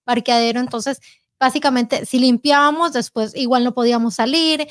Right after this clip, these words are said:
eh, notábamos que después no lo devolvía. Entonces, eh, la estrategia era esperar a que limpiase todo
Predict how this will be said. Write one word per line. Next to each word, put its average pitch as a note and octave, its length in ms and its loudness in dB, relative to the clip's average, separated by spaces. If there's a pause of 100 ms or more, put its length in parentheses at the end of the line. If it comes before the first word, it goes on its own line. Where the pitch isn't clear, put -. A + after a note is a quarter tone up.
(160)
eh, A#3 220 -6
notábamos A#3 500 0
que A3+ 80 -6
después G#3+ 240 -4
no A3 60 -2
lo G#3+ 80 0
devolvía. A3+ 260 0
Entonces, A#3+ 420 -4
eh, A3 240 -8
la A#3+ 120 2
estrategia A#3+ 480 -2
era B3 80 0
esperar C#4+ 520 0
a C#4+ 100 2
que A#3 180 -4
limpiase A#3+ 500 0
todo B3 320 -4